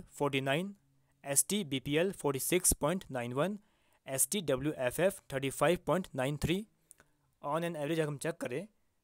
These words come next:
तो जितनी भी आपकी यूआर कैटेगरी है, ओबीसी यूआर and एससी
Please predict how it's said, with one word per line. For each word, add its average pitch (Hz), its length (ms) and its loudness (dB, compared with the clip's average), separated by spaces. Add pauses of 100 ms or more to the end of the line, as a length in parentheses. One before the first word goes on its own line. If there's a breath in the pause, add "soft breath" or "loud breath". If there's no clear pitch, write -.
(140)
तो 127 60 -18
जितनी 175 260 -6
भी 180 100 2
आपकी 160 240 -2
यूआर 156 240 4
कैटेगरी 135 420 -2
है, 170 220 -2 (280)
ओबीसी 135 340 -4
यूआर 160 340 2 (2250)
and 180 200 -2 (800)
एससी 190 440 6